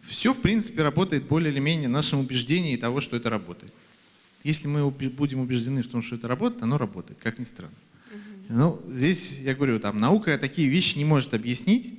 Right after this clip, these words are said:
Speaker 1: и, наверное, никогда не сможет, потому что всегда останется что-то такое, что всё, ну, вот астрология, например, да, сколько с ней боролись и борются.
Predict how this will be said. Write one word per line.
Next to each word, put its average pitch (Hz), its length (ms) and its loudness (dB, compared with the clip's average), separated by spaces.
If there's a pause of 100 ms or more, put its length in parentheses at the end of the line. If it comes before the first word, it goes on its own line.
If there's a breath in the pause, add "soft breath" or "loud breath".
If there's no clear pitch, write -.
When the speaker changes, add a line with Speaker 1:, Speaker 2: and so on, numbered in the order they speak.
(120)
Speaker 1:
и, 143 60 -2
наверное, 202 280 6
никогда 202 260 4
не 196 100 4
сможет, 156 400 2
потому 107 140 -14
что - 100 -10
всегда 143 180 0
останется 131 380 -2
что-то 117 200 -6
такое, 127 440 0 (520 loud breath)
что 110 800 -2
всё, - 140 -2
ну, 147 160 4
вот 165 120 4
астрология, 110 720 2
например, 95 460 -12
да, 123 280 -6 (120)
сколько 220 320 0
с - 80 -4
ней 160 140 2
боролись 117 600 0 (140)
и 127 100 -12
борются. 123 480 -4